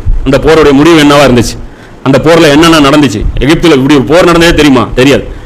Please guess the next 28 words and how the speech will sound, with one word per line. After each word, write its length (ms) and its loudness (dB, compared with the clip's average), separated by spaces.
சொல்லவே 300 2
மாட்டாங்க. 280 0
கேட்டா 180 0
ஹாதி 260 2
மாதின்றவங்க 500 0
முழு 160 2
வரலாற்றையே 580 0
மறைச்சு 280 0
விட்டுட்டு 300 0
அதை 160 2
கொண்டு 160 2
வந்துட்டு 240 2
ஏதோ 140 4
ஒரு 100 -2
பலவீனமான 480 0
ஹதீஸை 280 0
வச்சுட்டு 280 -2
இது 140 0
பண்ணுவாங்க. 260 0
இதெல்லாம், 300 2
இந்த 160 2
விளையாட்டு 380 2
வந்து 160 2
அல்லாஹ்விட்ட 360 0
வந்து 220 2
எதிர்பட-, 340 0
எடுபடாது. 280 -2
என்ன 100 2